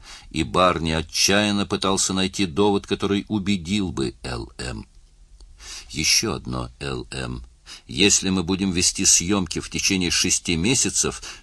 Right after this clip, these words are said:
то придется, конечно, платить заработную плату за все шесть месяцев.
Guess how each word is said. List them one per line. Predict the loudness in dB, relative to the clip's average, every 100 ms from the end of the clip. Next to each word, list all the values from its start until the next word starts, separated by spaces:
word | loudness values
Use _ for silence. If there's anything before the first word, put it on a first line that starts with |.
| 0
то | 2
придется, | 4 4 4 4 2
конечно, | 2 0 0 0 -2 -2
платить | -2 -2 -2 -2
заработную | 2 4 2 -2 -6 -6
плату | -4 0 0 0
за | 0 0 0
все | 0 0 -2
шесть | -2 -2 -2 -2
месяцев. | -4 -6 -6 -8 -12 -14